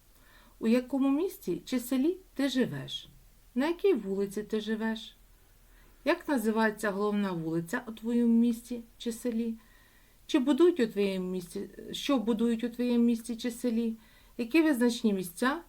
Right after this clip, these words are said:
є у твоєму місті чи селі?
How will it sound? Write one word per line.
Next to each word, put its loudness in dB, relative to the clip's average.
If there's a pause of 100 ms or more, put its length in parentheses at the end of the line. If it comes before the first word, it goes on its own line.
(140)
є 0
у -6
твоєму -8
місті -2
чи -10
селі? -8